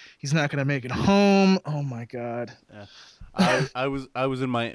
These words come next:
Speaker 2: for those of you that don't follow me on Twitter, I was on my, I was in Miami, uh, yesterday. Literally, I got home not w-, not, like, three hours ago, uh, back to Orlando, and, um, I decided to go drinking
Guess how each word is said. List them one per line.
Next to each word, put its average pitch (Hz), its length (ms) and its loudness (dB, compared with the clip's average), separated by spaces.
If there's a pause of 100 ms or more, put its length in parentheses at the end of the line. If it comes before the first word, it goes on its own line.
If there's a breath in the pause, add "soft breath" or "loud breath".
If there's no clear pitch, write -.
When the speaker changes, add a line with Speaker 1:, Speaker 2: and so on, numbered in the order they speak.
(120)
Speaker 2:
for - 180 -8
those 143 180 2
of 143 40 -4
you 143 80 0
that 120 180 0
don't 117 160 0
follow 113 180 0
me 107 140 -6
on 107 60 -8
Twitter, 113 280 -4
I 120 120 2
was 135 120 2
on 127 140 2
my, 110 260 0
I 113 100 -2
was 117 120 -2
in 117 80 -4
Miami, 113 440 -4 (160)
uh, 110 520 -2
yesterday. 107 460 -6 (260)
Literally, 107 420 -6
I 107 80 -8
got 110 280 -8
home 110 360 -6 (600)
not 107 360 -4 (140)
w-, 104 360 -16 (200)
not, 110 420 -10
like, 101 280 -16
three 113 200 -6
hours 98 320 -8
ago, 101 300 -14 (1120)
uh, 107 340 -4 (140)
back 107 220 -8
to - 100 -4
Orlando, 107 600 -2 (500 soft breath)
and, 113 320 0
um, 113 580 2
I 117 120 -2
decided 123 400 -2
to 120 80 -4
go 110 180 -2
drinking 113 680 -6